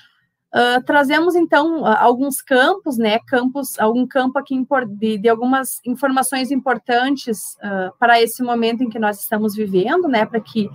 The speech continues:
as famílias e as crianças também, ah, continuem se cuidando, né. Ah, temos também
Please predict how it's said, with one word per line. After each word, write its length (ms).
as 200
famílias 500
e 60
as 120
crianças 580
também, 600
ah, 300
continuem 540
se 160
cuidando, 680
né. 380
Ah, 480
temos 440
também 600